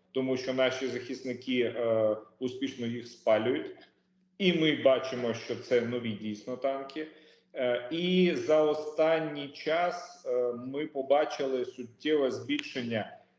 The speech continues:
і наступів на різних напрямках, і в напрямку Білогорівки, і в напрямку Кремінна-Ліман, і в напрямку Сватово-Куп'янськ, е,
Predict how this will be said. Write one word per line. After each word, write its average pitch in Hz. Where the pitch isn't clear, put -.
і 160
наступів 147
на 147
різних 147
напрямках, 139
і 156
в -
напрямку 135
Білогорівки, 131
і 131
в 113
напрямку 127
Кремінна-Ліман, 139
і 143
в 131
напрямку 147
Сватово-Куп'янськ, 139
е, 123